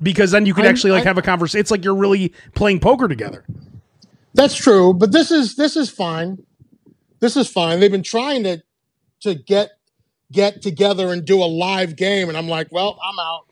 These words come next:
Speaker 2: 'Cause I'm not
Speaker 1: <laughs>
Speaker 2: leaving, not leaving the house,
Speaker 1: You're not even
Speaker 2: obviously.
Speaker 1: willing to, like, leave your house to g-, get milk,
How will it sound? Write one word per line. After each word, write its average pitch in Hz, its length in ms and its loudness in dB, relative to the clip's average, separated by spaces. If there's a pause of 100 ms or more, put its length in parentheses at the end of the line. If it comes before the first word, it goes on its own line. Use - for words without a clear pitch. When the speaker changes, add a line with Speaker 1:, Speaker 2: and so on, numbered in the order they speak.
(320)
Speaker 2:
'Cause - 200 -2
I'm 214 140 0
not 151 260 -4
Speaker 1:
<laughs> - 0 -
Speaker 2:
leaving, 156 280 -8 (320)
not 160 160 -2
leaving 160 220 -2
the 156 60 -2
house, 143 120 2
Speaker 1:
You're 220 100 6
not 240 160 6
even 214 140 4
Speaker 2:
obviously. 190 60 4
Speaker 1:
willing 185 240 2
to, 175 100 0
like, 139 320 -2
leave 165 200 2
your 156 200 2
house 160 340 0
to 151 100 -6
g-, 139 140 -6
get 143 240 -6
milk, 143 480 0